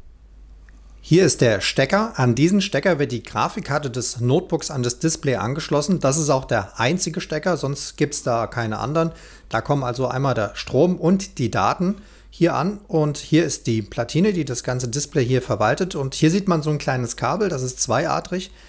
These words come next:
Das geht von der Platine hier hoch, also wie gesagt, hier ist oben an dem Display. Und dann kann man das hier mal so ein bisschen wegbiegen. Das habe ich alles schon mal hier gelockert und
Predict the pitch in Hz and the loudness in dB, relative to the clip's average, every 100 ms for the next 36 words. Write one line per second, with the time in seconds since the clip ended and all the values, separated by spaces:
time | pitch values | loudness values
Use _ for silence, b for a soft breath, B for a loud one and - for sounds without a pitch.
0 | b b - - 143 - - 143 170 165 | b b -4 0 0 -2 -2 2 2 2
1 | 147 139 156 147 143 - - 127 107 123 | -2 -2 0 0 0 -4 2 2 4 4
2 | 208 - 135 117 110 117 113 127 - - | 2 -2 -6 -4 -2 0 0 0 -2 -4
3 | 117 113 - - - 120 143 185 160 156 | -4 -4 -6 -6 0 2 2 2 2 0
4 | 151 160 - 165 - B B B B 147 | 0 -2 0 0 0 B B B B 0
5 | 147 147 - 131 123 135 139 135 127 123 | 2 0 -2 -2 0 0 2 0 0 -2
6 | - 127 113 107 101 107 - 117 - 110 | 0 0 0 -2 -4 -4 -4 -4 -2 0
7 | 101 180 - 170 190 170 - 123 127 113 | 0 0 -2 0 2 2 2 0 0 -2
8 | 113 131 131 113 110 110 104 107 - 143 | -4 -4 -2 -2 0 0 0 0 2 -2
9 | - 101 - | -2 -8 -8